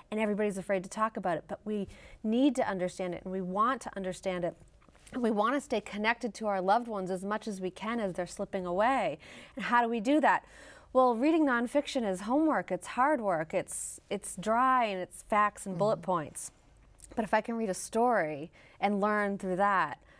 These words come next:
Speaker 1: um, you know, stories are what sort of move us and entertain us, and in the, in the meanwhile, while we're reading a story that entertains, hopefully we're maybe learning a little something about this disease that's so scary.
Speaker 2: In fact, you approached this book as a scientist. You
Speaker 1: <laughs>
Speaker 2: talked with,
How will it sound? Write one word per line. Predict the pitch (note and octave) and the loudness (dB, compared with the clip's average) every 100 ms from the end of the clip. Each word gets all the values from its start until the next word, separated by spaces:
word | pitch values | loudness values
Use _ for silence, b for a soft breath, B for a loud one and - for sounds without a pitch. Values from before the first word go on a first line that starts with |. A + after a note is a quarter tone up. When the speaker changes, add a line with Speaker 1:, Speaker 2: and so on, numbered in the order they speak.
| b | b
Speaker 1:
um, | F#3+ F#3 F3 E3 D#3 D#3 - _ - | -2 0 0 -2 -4 -10 -14 _ -8
you | G3+ | -8
know, | |
stories | F#3 - A3 G#3+ F#3 | -6 -2 0 0 -2
are | F3 | -2
what | F3 - | -4 -4
sort | F3+ | -6
of | E3 E3 | -6 -2
move | F3+ F3 | -2 0
us | E3 D#3+ E3+ | 0 -2 -4
and | D#3+ | -6
entertain | D#3+ F3+ - A3 A#3+ A#3+ | -6 -10 -8 -6 -4 -2
us, | A3+ - | -2 -4
and | G#3 | -4
in | G3+ G3+ | -4 -2
the, | F#3+ F#3+ | -2 -2
in | G3 F#3+ | -2 0
the | F#3+ | -2
meanwhile, | F#3 G3 G3+ G3+ G3 F3+ F3 F3+ F3 F3 F3 F3+ | -2 -2 -2 -2 -2 2 2 4 2 2 -2 -6
while | F3+ E3+ | 0 0
we're | F3+ E3+ - _ _ - | 0 -2 -6 _ _ -4
reading | A3 G#3+ G3 | -2 0 0
a | |
story | F3+ - G#3+ F#3+ | -2 0 2 4
that | F#3 | 2
entertains, | F3 F3+ F#3+ E3+ | 0 -4 -6 -6
hopefully | F#3+ E3+ - F3+ | -4 -6 -4 -4
we're | E3 E3 D3+ D#3 b b F#3+ | -2 0 -2 -4 b b -8
maybe | E3+ E3 | -4 -2
learning | E3 E3 D#3+ | -2 -2 -4
a | D#3 | -4
little | D3 | -4
something | - E3+ F3+ | -6 -6 -2
about | F#3 G3+ | 0 0
this | G#3+ | -2
disease | G3+ A#3 A#3+ C#4 | -4 -2 0 0
that's | A#3 G3 | 0 -6
so | G#3 | -8
scary. | - - F#3 D#3 - | -8 -4 -4 -4 0
Speaker 2:
In | B3+ | 4
fact, | C4 A#3+ | 4 4
you | B3+ | 2
approached | G3 - C4+ C#4 - | 2 6 6 6 -2
this | G3 F#3 | -4 -4
book | E3 F#3 D#3 D#3 - - | 0 4 4 2 -2 2
as | G3+ G#3 G3 | 4 4 0
a | |
scientist. | F#3 - F#3+ F3+ F3 F3 C#3+ - | 0 2 2 2 0 -2 -4 -2
You | F#3+ A#3 | 2 2
Speaker 1:
<laughs> | G#3 G#3 | 2 2
Speaker 2:
talked | A3+ G#3+ G3 | 4 2 -2
with, | F#3+ F#3+ F3+ - | -2 0 0 -4